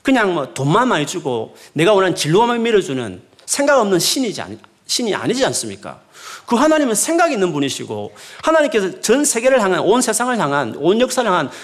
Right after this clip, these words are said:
당신의 계획이 있는 거 아니겠습니까? 그래서 하나님께서 플랜이 있다는 거죠. 이 땅을 향한 하나님의 계획이 있다는 말씀이죠. 그래서 우리가 예수를 믿었으면 하나님과 관계를, 컨택을 했고 하나님 관계를 맺었으면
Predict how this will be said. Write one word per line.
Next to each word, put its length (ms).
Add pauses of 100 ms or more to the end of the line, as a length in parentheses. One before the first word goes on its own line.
당신의 460
계획이 340
있는 180
거 60
아니겠습니까? 720 (880)
그래서 640 (200)
하나님께서 640
플랜이 420
있다는 280
거죠. 680 (800)
이 160
땅을 220
향한 160
하나님의 360
계획이 360
있다는 260
말씀이죠. 680 (880)
그래서 680 (140)
우리가 260
예수를 380
믿었으면 840
하나님과 540
관계를, 760 (280)
컨택을 420
했고 160
하나님 200
관계를 320
맺었으면 600